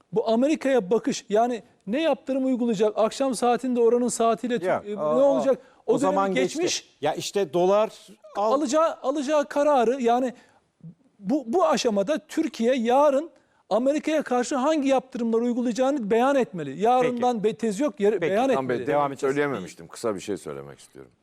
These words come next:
Speaker 3: Yani Nedim Bey epeydir konuşmadı diye. Şimdi Biden'ın Türkiye'den bahsettiği bütün videoları, konuşmaları buldurttum ben. Hepsini dinledim.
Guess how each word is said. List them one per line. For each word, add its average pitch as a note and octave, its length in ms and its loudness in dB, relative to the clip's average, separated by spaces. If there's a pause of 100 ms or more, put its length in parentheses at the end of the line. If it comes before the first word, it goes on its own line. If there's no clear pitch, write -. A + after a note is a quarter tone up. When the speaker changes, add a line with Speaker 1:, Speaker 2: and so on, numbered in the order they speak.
(500)
Speaker 3:
Yani F#2+ 420 -6
Nedim G2+ 360 -8
Bey G2 240 -4 (240)
epeydir F2 320 -8
konuşmadı D#2+ 580 -10
diye. D2 140 -12
Şimdi A2 340 -4 (140)
Biden'ın G#2 500 -4 (760)
Türkiye'den G2+ 720 -4
bahsettiği F#2 640 -6
bütün B2 300 -8
videoları, F#2+ 520 -4 (120)
konuşmaları G#2+ 680 -4
buldurttum E2+ 520 -8
ben. A#1+ 100 -16 (680)
Hepsini C3+ 560 -4
dinledim. E2 360 -8